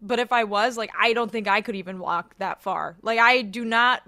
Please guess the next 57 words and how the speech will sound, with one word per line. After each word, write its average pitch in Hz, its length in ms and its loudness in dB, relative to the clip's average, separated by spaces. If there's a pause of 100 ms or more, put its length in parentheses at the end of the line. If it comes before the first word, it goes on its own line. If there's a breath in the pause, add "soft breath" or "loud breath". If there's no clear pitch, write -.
walk 220 300 2
with 196 120 -8
a 208 40 -8
golf 190 320 -6
bag. 185 720 -4
I 220 100 2
don't 285 160 0
even 254 220 -4
walk 233 280 2
without 226 280 0
a 220 40 -6
golf 196 220 -4
bag 185 200 -4
if 190 80 -10
I 196 80 -2
have 190 80 -6
a - 20 -10
caddy 190 360 -4
or 165 60 -10
something. 175 400 -14
I 208 80 -8
need 240 160 -8
a - 20 -10
golf 202 280 -2
cart. 160 240 -6 (100)
That's 208 180 -6
why 247 200 2
I 240 80 0
go 220 200 -2
play 208 220 -8
golf, 185 280 -2 (340 soft breath)
because 196 180 -8
I 208 40 -6
have 196 100 -6
a 190 40 -14
golf 208 280 -6
cart 220 300 -4 (120)
and 190 100 -16
I 185 60 -8
drink 190 220 -14
a 196 40 -16
beer 196 460 -8
or, 175 100 -12
like, 165 140 -10
a - 60 -14
hard 180 240 -8
seltzer 180 600 -10 (340 soft breath)
and 190 120 -10
I 185 80 -6
ride 185 260 -4
around, 180 480 -4 (140)
do 208 140 -12
some 196 160 -10
donuts 185 340 -8
in 196 60 -12
the 180 80 -12
fairway. 175 560 -6